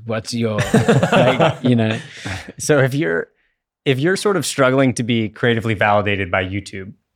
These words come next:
Speaker 3: you move to Discovery.
Speaker 1: Mm.
Speaker 3: Do you finally, at the end of that, get a sense of creative validation or,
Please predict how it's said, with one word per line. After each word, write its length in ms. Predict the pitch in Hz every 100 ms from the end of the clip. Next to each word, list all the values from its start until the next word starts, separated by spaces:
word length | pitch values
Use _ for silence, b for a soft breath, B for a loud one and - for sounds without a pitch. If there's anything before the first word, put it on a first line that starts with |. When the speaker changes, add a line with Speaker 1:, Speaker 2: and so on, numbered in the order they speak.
| _ -
Speaker 3:
you 220 | 120 110
move 300 | 107 123 123
to 120 | -
Discovery. 680 | 107 - 113 98 95 92 120 _ -
Speaker 1:
Mm. 340 | 127 101 82 - _ _ _ _ _ _
Speaker 3:
Do 80 | -
you 200 | 135 147
finally, 540 | 131 131 127 143 139 117
at 80 |
the 120 | 120 113
end 200 | 117 113
of 120 | 101
that, 420 | 104 107 113 _ - 110
get 400 | 120 110 - _ _ _
a 60 | -
sense 480 | - 127 110 117 -
of 420 | - 127 123 - _ _ _ _ _ _ _
creative 360 | - 135 120 117
validation 840 | 113 110 113 113 - 120 117 117
or, 240 | 113 101